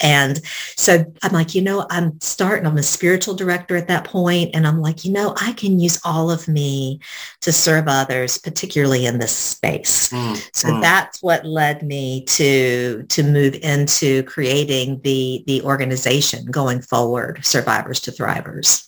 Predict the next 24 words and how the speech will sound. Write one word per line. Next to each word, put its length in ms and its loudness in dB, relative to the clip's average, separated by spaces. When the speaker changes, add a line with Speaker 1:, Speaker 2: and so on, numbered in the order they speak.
Speaker 2:
Wow. 640 2
Wow. 420 2
So 760 4
it 220 4
sounds 420 2
as 140 -6
though, 500 2
you 140 -4
know, 100 -4
kind 260 0
of 120 0
your 140 4
first, 520 4
you 80 -2
know, 140 -2
incarnation 800 0
as, 120 0
as 180 0
a 40 -4
freelancer 640 0
Speaker 1:
<laughs> 720 -4
Speaker 2:
was, 580 4
you 120 0
know, 380 0